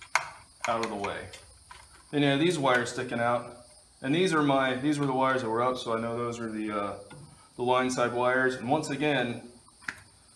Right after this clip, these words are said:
we're still gonna mark those so that we know they are the line side. So when we come in here and attach our G F I outlet, we know that these are the, the line sides and that everything else down the line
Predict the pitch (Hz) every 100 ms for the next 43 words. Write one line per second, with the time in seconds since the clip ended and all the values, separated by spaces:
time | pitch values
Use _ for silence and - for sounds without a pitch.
0 | - - - 123 170 156 131 120 135 139
1 | 139 104 98 104 107 - - - _ -
2 | _ - - - - - - 117 123 127
3 | 123 117 117 110 98 110 120 110 101 104
4 | 98 113 113 - - - 117 110 107 123
5 | 123 110 107 110 110 - - - - -
6 | _ 113 104 120 117 113 107 113 107 117
7 | 117 104 92 101 101 - - - - -
8 | - _ - - - - _ _ - 113
9 | 113 113 110 120 117 113 110 107 - -
10 | - - 117 120 123 113 107 95 98 101
11 | 104 98 90 - - - - - - -
12 | 123 123 123 120 123 117 110 104 98 117
13 | 110 101